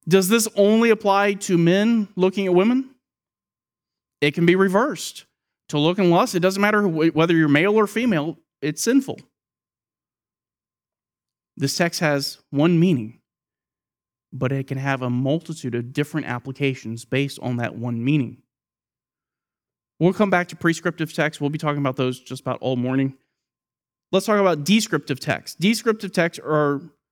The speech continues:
only applicable to people in that historical situation.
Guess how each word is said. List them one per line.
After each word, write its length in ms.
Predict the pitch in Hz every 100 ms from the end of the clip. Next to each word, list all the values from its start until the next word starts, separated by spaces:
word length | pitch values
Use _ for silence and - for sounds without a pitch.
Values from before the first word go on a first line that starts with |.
| _ _ _ _ _ -
only 220 | 202 226
applicable 440 | 208 202 196 185 180
to 140 | -
people 400 | 160 196 190 180
in 200 | 160 156
that 260 | 156 175 -
historical 580 | 160 156 175 165 165 156
situation. 720 | - 139 135 156 160 -